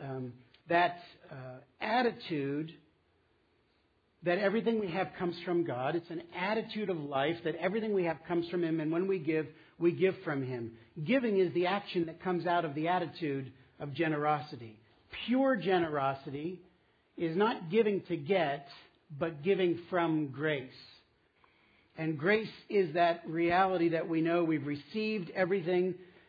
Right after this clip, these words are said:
and more than we could ever on our own merits deserve.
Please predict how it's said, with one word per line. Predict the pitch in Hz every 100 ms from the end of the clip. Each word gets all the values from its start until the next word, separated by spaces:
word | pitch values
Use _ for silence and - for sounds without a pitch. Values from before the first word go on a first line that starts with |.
| -
and | 156 156
more | 160 165 190 196
than | 180
we | 170 175
could | 180 165 -
ever | 214 240 202 175 160 -
on | 190 208 226
our | 196 185
own | - 185 170
merits | 160 175 143 131 - - -
deserve. | 160 135 160 143